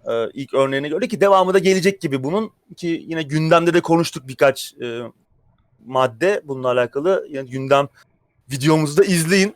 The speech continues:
Speaker 2: <laughs> Biz bunu böyle araya sıkıştırdık ama bu videoyu gündemde yine yayında olacak.
Speaker 1: Evet.
Speaker 2: Oyun gündemi. Ee, Microsoft açık. Yani işte P C'ye getiriyor, Steam'e geliyor oyunlar.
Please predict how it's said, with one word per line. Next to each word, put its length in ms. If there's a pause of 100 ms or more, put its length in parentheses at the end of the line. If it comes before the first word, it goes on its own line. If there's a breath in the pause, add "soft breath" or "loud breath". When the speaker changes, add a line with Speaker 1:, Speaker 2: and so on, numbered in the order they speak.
(140)
Speaker 2:
<laughs> 140
Biz 260
bunu 180
böyle 220
araya 220
sıkıştırdık 580
ama 160
bu 120
videoyu 460 (360)
gündemde 420
yine 180
yayında 340
olacak. 440 (720)
Speaker 1:
Evet. 360
Speaker 2:
Oyun 240
gündemi. 440 (960)
Ee, 340 (240)
Microsoft 640
açık. 440
Yani 440 (480)
işte 280
P 200
C'ye 200
getiriyor, 420
Steam'e 460
geliyor 500 (200)
oyunlar. 760